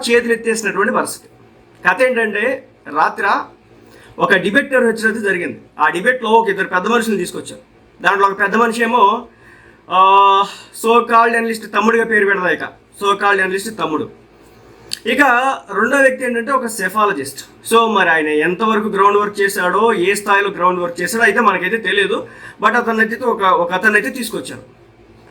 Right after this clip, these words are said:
చివరాఖరికి పరిస్థితి ఎలా అయిపోయిందంటే, చివరాఖరికి పరిస్థితి ఎలా అయిపోయిందంటే, యాంకర్ కూడా ప్లేట్ తిప్పగా, యాంకర్ కూడా చివరాఖరికి కూటమే గెలవబోతుంది అన్నట్లుగా చెప్తున్న నేపథ్యంలో, ఓ పక్క సెఫాలజిస్ట్ కానివ్వండి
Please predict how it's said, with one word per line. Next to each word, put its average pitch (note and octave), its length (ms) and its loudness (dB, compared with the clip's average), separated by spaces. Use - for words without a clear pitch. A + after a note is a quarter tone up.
చివరాఖరికి D#4 460 0
పరిస్థితి A#3+ 380 -2
ఎలా A#3 80 2
అయిపోయిందంటే, G#3 680 -4
చివరాఖరికి C4+ 480 2
పరిస్థితి G3+ 280 -4
ఎలా F#3+ 100 -2
అయిపోయిందంటే, D#3 520 -8
యాంకర్ C#4+ 520 2
కూడా C#4+ 240 -2
ప్లేట్ A#3 420 -2
తిప్పగా, E3+ 560 -2
యాంకర్ A#3 540 0
కూడా A#3 280 -2
చివరాఖరికి A3+ 580 0
కూటమే A#3 600 2
గెలవబోతుంది A3 640 0
అన్నట్లుగా G#3 280 -2
చెప్తున్న G3 520 -4
నేపథ్యంలో, E3 800 -2
ఓ G3+ 160 4
పక్క A3 300 0
సెఫాలజిస్ట్ A#3 720 0
కానివ్వండి A3+ 560 -2